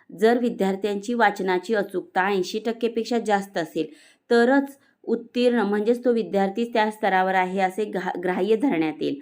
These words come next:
अन्यथा मागील स्तरावर पुन्हा चाचणी घेऊन योग्य ती स्तर नोंदणी करावी लागेल. तर पहा, जर तो स्तरावर नसेल, तर मागील स्तरावर जाऊन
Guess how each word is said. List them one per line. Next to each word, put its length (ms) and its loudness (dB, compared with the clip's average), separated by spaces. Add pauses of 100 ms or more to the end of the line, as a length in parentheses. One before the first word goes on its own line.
(380)
अन्यथा 440 2
मागील 400 2
स्तरावर 340 2
पुन्हा 380 0
चाचणी 440 0
घेऊन 280 0 (380)
योग्य 380 2
ती 220 0
स्तर 300 2
नोंदणी 400 0
करावी 520 2 (380)
लागेल. 480 -2 (540)
तर 80 -4
पहा, 320 -2
जर 320 0
तो 80 -2
स्तरावर 480 2
नसेल, 380 -4
तर 100 -4
मागील 440 -2
स्तरावर 460 -2
जाऊन 400 0